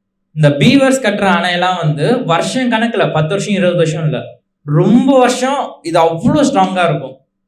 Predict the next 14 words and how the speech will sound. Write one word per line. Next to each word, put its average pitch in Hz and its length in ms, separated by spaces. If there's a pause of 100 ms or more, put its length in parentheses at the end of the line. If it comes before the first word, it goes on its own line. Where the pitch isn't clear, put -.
(300)
அது 240 240
எதை 233 200
வச்சு - 180
கட்டுது? 175 240
இது 147 200
ரா 156 40
மெட்டீரியல்ஸ் 190 600
வந்து 170 180
just, 196 360 (760)
ஆ, 147 280
மரக்குச்சி, 165 760 (300)
அதுக்கப்புறம் 151 420
மண்ணு, 156 600 (220)
கல்லு. 160 680